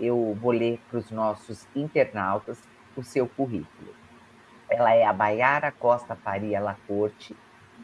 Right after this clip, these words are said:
Ela é graduada em psicologia e pós-graduada em terapia sexual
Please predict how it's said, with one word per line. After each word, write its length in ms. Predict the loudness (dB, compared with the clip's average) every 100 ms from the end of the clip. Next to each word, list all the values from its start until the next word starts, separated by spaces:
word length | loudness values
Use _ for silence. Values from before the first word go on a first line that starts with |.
| -4
Ela 140 | 2
é 40 | 4
graduada 540 | 4 4 4 4 2
em 40 | -6
psicologia 840 | -12 -12 -6 -6 -6 -6 -2 -2 -4
e 80 | -12 -10
pós-graduada 1080 | 0 2 2 0 -2 -2 -2 0 0 0 -4 -8
em 80 |
terapia 560 | -4 0 0 -2 -6 -6
sexual 760 | -4 -6 -8 -8 0 4 4